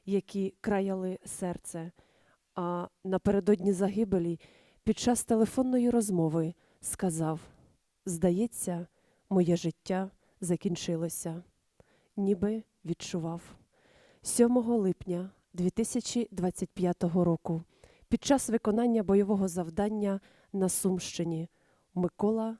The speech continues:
Хілько загинув. Його життя увійшло в історію українського спротиву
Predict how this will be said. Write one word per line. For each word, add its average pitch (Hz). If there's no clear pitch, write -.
Хілько 170
загинув. 165
Його 240
життя 269
увійшло 247
в 220
історію 233
українського 220
спротиву 170